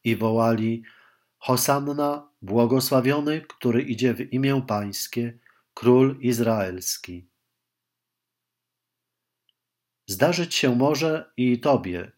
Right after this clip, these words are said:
że dla powodzenia i dobrych uczynków uwielbiać cię będą jako człowieka nadzwyczajnego, a nawet jako świętego. Niczego się wówczas bardziej nie wystrzegaj, jak próżności.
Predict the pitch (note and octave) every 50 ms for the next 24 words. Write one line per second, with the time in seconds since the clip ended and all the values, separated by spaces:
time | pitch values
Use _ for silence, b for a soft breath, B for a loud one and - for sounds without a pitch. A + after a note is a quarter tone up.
0 | _ _ F#2 F#2 G2+ G2 G2 F#2 G#2+ G#2+ A2 A2 - - A2 G#2 A2+ A2+ A2 B2
1 | C3+ C3+ C3+ C#3 C#3+ - - _ _ A2+ A2+ A2 B2 C3 A#2+ C3+ C#3 C3 - B2+
2 | A2 - - C3 C3 C3 - C#3+ C3+ C3+ - b b b b b b b b b
3 | b - C3 A#2+ B2+ D3 C#3+ B2+ G2+ G#2 G2+ G2+ - - - - A#2 A#2 A2 G#2+
4 | A2 A#2+ B2 B2+ B2+ C3+ C#3 C3+ C3+ C3+ - _ A2 A2+ A2+ A2+ - B2 B2 A#2+
5 | - A#2+ A2+ G#2 A#2+ A#2+ A#2 - G#2+ G#2 A#2 B2+ A#2+ A2+ A#2+ B2 C3+ C3+ - C#3
6 | C#3 C3 A2 G#2 G2+ F#2+ F2+ A2+ A2+ B2+ - _ _ _ _ _ _ _ _ _
7 | - A#2 A#2+ A2+ G2+ G#2 G2 F#2+ G#2+ A2+ A2+ - - - A2+ G2+ F#2+ F#2+ - G#2
8 | F#2+ - - - G#2+ G2+ G2 - B2+ A2+ G2 F2+ F2+ E2+ F#2 _ _ _ _ _
9 | _ _ _ _ _ _ _ b b b b b b b b b b b b _
10 | _ A#2 C#3+ D#3 - E3+ F3+ F3 F3+ E3+ - - D#3+ C#3+ C3 B2+ E3 E3 - -
11 | E3 D#3+ D3 A#2 A2 A#2 C#3 D3 C3+ B2+ C3 C#3+ C3+ C3 C3+ C3+ A#2+ B2+ B2 -
12 | - - - D3+ C#3+ G#2+ G2+ F#2+ F#2 F2+ - - _ - G#2 A2 G#2+ A2 A2 -
13 | - - A#2+ B2+ A#2 G2+ F#2+ F#2+ F2+ F2 - - - - - F2+ F2+ _